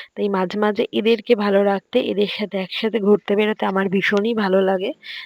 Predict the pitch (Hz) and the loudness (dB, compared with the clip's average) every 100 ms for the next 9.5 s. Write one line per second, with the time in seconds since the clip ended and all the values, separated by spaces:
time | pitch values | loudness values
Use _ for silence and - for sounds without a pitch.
0 | _ 214 220 226 190 180 - - - - | _ -4 -2 -2 -4 -6 -16 -16 -16 -18
1 | - - 196 190 208 208 214 220 180 190 | -20 -8 -6 -2 -2 -2 -2 -2 -2 -4
2 | - 214 _ _ _ - 190 196 185 - | -4 -10 _ _ _ -18 -6 0 0 2
3 | 214 220 196 - 220 233 196 202 226 - | -2 2 0 0 -4 -2 0 0 -2 0
4 | 190 - - 196 202 202 - 240 240 277 | -2 -2 -4 -2 -2 -2 0 0 0 -6
5 | - - 190 180 190 311 _ - 214 185 | -8 -6 -2 -4 -4 -8 _ -8 -8 -2
6 | 202 202 202 247 277 233 214 233 - 208 | -2 0 0 -2 -2 -4 -4 -6 -6 -8
7 | 208 240 254 254 254 240 208 - 214 208 | -10 -10 -12 -8 -6 -4 -6 -6 -6 -4
8 | 220 214 - 220 214 - 226 196 202 - | -6 -8 -6 -4 -4 -4 -8 -6 -8 -8
9 | 208 208 - - | -4 -4 -6 -12